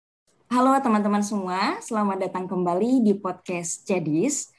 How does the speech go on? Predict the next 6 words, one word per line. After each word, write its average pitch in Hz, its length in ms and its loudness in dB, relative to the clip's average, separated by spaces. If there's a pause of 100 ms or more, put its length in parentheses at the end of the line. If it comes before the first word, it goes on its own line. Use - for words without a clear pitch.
(200)
Hubungan 233 240 4
Internasional 214 800 2
Universitas 202 720 -4
Muhammadiyah 180 480 0
Yogyakarta. 165 800 -8 (640)
Nah, 180 140 -4